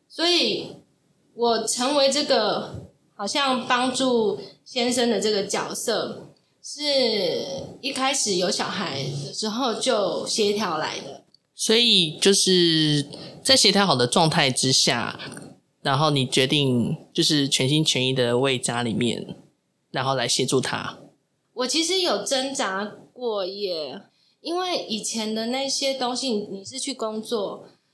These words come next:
Speaker 1: 那你的成绩是自己的。
Speaker 2: 嗯。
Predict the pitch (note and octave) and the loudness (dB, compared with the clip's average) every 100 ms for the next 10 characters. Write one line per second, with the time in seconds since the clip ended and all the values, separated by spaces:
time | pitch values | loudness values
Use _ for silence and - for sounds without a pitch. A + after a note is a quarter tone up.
0 | _ D#4 D4+ B3+ G#3 - - _ A3+ A#3 | _ -6 -4 -4 -6 -12 -18 _ -10 -6
1 | A#3 A3+ - A3 A#3 - B3+ - C4+ A#3+ | -4 -4 -6 -6 -6 -6 -8 -6 -4 -4
2 | - - - - D4 - F3+ - D#3+ - | -6 -12 -20 -12 -8 -6 -8 -10 -14 -14
3 | - F3+ D#3+ C3+ | -4 0 0 0